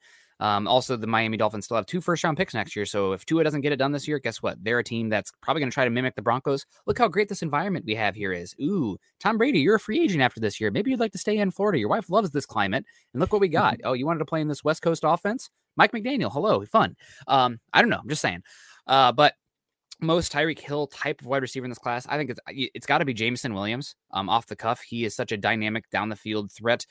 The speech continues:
Speaker 1: speedy, uh, physical too. I think that's one thing we don't appreciate enough about Tyreek Hill is that he plays a little bit like a running back. He's thick. Um,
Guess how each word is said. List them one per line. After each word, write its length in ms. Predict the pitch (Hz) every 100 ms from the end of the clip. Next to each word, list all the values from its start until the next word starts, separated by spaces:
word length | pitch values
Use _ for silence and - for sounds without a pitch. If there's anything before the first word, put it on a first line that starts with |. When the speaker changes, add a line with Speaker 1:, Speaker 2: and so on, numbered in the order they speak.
| - -
Speaker 1:
speedy, 760 | - - 123 120 120 117 117 87
uh, 240 | 90 87
physical 520 | - - 127 131 135 135
too. 200 | 127 123
I 40 |
think 160 | 226 233
that's 180 | 208
one 140 | 143 143
thing 140 | 135
we 80 | 123
don't 120 | 123
appreciate 400 | 107 123 117 120
enough 180 | 120 117
about 220 | 110 92
Tyreek 300 | 117 110 101
Hill 240 | 107 123 - _ _
is 120 | 104
that 160 | 120 101
he 140 | 113
plays 460 | 117 104 110 107 - 95
a 40 |
little 260 | 87 98 107
bit 100 | 104
like 160 | 110
a 40 | 98
running 260 | 92 107
back. 180 | 113 110
He's 240 | 101 95
thick. 400 | - - 131 - _ _ _ -
Um, 360 | 98 95 98